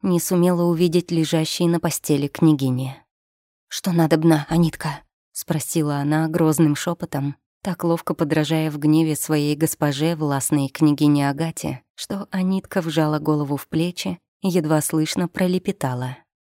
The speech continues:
«Князь, батюшка, Владислав Радомирович посылали спросить матушку-княгиню, станет ли нынче с ним ужинать. Передай батюшке-князю, что спит наша горлица.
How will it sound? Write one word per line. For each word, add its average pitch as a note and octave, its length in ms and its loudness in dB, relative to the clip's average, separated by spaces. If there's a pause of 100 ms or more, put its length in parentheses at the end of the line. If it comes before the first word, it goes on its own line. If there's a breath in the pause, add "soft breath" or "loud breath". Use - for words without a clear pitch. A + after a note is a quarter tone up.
(420)
«Князь, E3+ 540 -2
батюшка, E3 640 -6
Владислав E3+ 640 -2
Радомирович E3+ 680 0
посылали F3 500 0
спросить - 580 -4
матушку-княгиню, E3 1080 0 (200)
станет F3+ 440 -4
ли E3 140 0
нынче E3 380 2
с - 120 -6
ним D#3+ 420 2
ужинать. E3 540 -4 (720)
Передай D#3 460 0 (100)
батюшке-князю, E3 920 0
что - 200 -2
спит - 380 -4
наша E3+ 280 0
горлица. D#3+ 640 -2